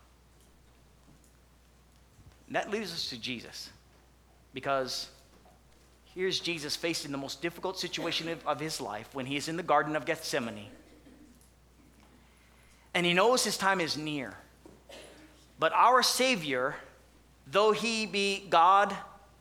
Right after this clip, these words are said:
who came to this earth and dwelt among us in the flesh,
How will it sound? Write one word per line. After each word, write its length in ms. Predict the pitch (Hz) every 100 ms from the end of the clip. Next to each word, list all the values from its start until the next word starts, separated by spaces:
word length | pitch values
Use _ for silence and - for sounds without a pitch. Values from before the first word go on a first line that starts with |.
| - _
who 200 | - 185
came 480 | 147 185 202 220 220
to 100 | 208
this 220 | 202 196 -
earth 380 | 202 202 202 -
and 180 | 160 147
dwelt 380 | 139 143 185 220
among 280 | 190 196 196
us 200 | 196 196
in 120 | 190
the 60 | 180
flesh, 600 | - 226 247 147 - -